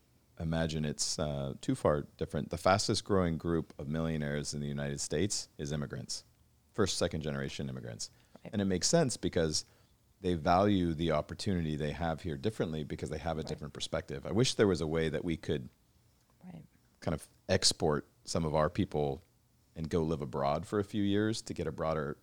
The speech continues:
Speaker 1: kind of
Speaker 2: Yeah.
Speaker 1: understanding of the world before they, uh, start formalizing their opinions of how they think things should be.
Speaker 2: Right.
Speaker 1: I think it would give 'em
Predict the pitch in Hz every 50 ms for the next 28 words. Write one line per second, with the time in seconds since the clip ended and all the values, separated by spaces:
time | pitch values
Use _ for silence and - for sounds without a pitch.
0 | _ _ _ - - 82 73 69 - - - - 78 78 - - - 85 80 80
1 | 78 73 73 73 73 76 80 85 98 101 95 87 - - 82 78 78 73 71 -
2 | - - - - - _ _ - - - - 80 76 - - - _ - 95 90
3 | 87 82 80 78 78 80 82 76 71 67 69 - - 92 82 76 73 69 65 71
4 | 71 80 78 71 73 71 - 80 - - - 76 73 73 - - 67 - 73 78
5 | 92 110 - - _ _ _ - - 202 185 - - _ _ 104 92 98 78 92
6 | 80 69 71 85 78 82 78 73 73 73 87